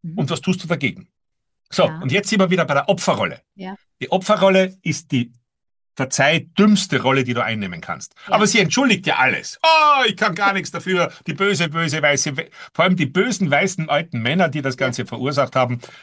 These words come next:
Speaker 2: Und
Speaker 1: Ja.
Speaker 2: ich sag, „Ja, wenn sie so böse sind, dann musst du sie mit ins Boot holen, damit wir was verändern können.“ Also, Opferrolle ist Unsinn.
Speaker 1: Ja.
Speaker 2: Du musst und du kannst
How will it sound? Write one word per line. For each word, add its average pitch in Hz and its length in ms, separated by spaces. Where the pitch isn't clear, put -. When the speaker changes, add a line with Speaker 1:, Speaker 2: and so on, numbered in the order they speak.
Speaker 2:
Und - 120
Speaker 1:
Ja. 185 60
Speaker 2:
ich - 80
sag, 151 200
„Ja, 127 120
wenn 139 120
sie 147 120
so 131 160
böse 160 320
sind, 175 260
dann 151 100
musst 165 220
du 165 40
sie 165 140
mit 175 220
ins 190 180
Boot 359 300
holen, 123 380
damit 156 320
wir 151 120
was 143 140
verändern 180 460
können.“ - 300
Also, 127 280
Opferrolle 165 720
ist - 240
Unsinn. 165 500
Speaker 1:
Ja. 170 160
Speaker 2:
Du 117 80
musst 131 540
und 123 120
du 123 80
kannst - 600